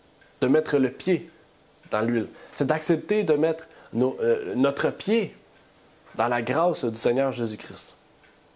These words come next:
Dieu peut intervenir dans notre vie, peu importe notre caractère. Et là, on va continuer. On a vu Gad, on a vu Ruben, on a vu Judas, puis là, on voit Azer, puis on voit que Dieu intervient dans sa vie. Dieu va intervenir dans tous ceux et celles qu'on va voir, mais d'une manière totalement différente.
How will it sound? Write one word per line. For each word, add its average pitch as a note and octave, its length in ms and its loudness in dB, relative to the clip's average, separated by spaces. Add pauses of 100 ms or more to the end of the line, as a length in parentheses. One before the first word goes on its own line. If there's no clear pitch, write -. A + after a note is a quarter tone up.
(1000)
Dieu C#3+ 260 2
peut A3 120 2
intervenir F3 460 2
dans D#3+ 100 2
notre D3+ 240 0
vie, A#2+ 120 -2
peu F#3+ 120 -2
importe F#3+ 260 0
notre E3+ 140 -2
caractère. C#3+ 460 -2 (560)
Et B2+ 80 0
là, F3 100 2
on F3+ 80 2
va C#3+ 140 -2
continuer. E3+ 400 0
On C#3+ 120 4
a B2+ 80 2
vu B2+ 160 -4
Gad, D#3+ 300 2
on B2+ 140 -2
a B2+ 60 0
vu B2 180 0
Ruben, F3 440 2 (440)
on A#2+ 100 2
a C3 80 2
vu C3 180 0
Judas, C3+ 440 0 (120)
puis E3+ 100 0
là, F#3+ 60 6
on F#3 60 4
voit D3+ 240 0
Azer, F3+ 380 0
puis - 80 -2
on D3 80 4
voit F3 160 0
que F#3+ 100 0
Dieu D#3+ 320 2
intervient D#3+ 400 0
dans D#3+ 80 0
sa D3+ 160 0
vie. F3 180 -6 (300)
Dieu D3+ 160 2
va F#3 140 4
intervenir D#3+ 420 0
dans D#3 140 0
tous - 140 -10
ceux F#3+ 200 0
et F3+ 40 0
celles G3 160 0
qu'on D#3+ 100 0
va D#3 100 2
voir, G#3+ 240 0
mais C#3+ 220 0 (480)
d'une C#3+ 220 2
manière F3+ 340 2 (120)
totalement E3+ 380 0
différente. G3 540 -4